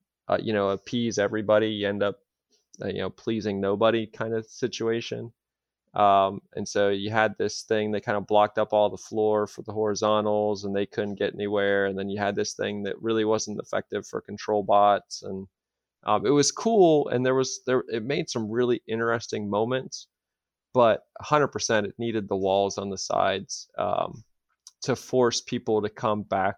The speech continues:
over the screws, um, and back to where you put them out of the, put them, you know, you put them up there at the screws.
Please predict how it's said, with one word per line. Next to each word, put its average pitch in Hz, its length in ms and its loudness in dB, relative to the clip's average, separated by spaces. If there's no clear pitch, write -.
over - 200 -4
the - 100 -8
screws, - 680 -8
um, 98 380 0
and 107 200 -4
back 104 420 2
to 107 340 -6
where 98 720 -2
you 107 120 -6
put - 280 -6
them 98 160 -4
out 95 220 2
of 92 100 -6
the, 95 320 -8
put 147 160 -2
them, 113 100 2
you 123 100 -2
know, 117 60 4
you 110 140 -2
put - 220 -2
them 113 120 -2
up - 200 0
there 104 400 2
at 104 120 -4
the 107 80 -8
screws. 101 600 -4